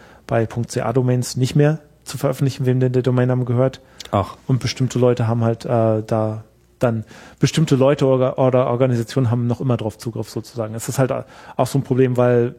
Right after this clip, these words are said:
Speaker 1: ja doch eventuell jemand sagt, war die, der Domainname, der den Filmtitel enthält und von einem Fan des Films gemacht wird, den würden sie dir aber gerne wegnehmen, sozusagen. Ähm,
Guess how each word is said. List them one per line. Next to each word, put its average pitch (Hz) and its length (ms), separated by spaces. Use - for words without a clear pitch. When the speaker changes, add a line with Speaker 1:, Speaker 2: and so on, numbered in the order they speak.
Speaker 1:
ja 135 120
doch 131 160
eventuell 123 400
jemand 123 260
sagt, 120 300
war 120 280
die, 135 180
der 127 380
Domainname, 127 500
der 123 400
den 117 240
Filmtitel 139 500
enthält 131 460
und 127 140
von 127 120
einem 127 140
Fan 131 400
des 123 160
Films 123 300
gemacht 123 320
wird, 123 160
den 117 160
würden 120 160
sie 120 100
dir 127 140
aber 123 160
gerne 117 200
wegnehmen, 123 420
sozusagen. 120 680
Ähm, 113 440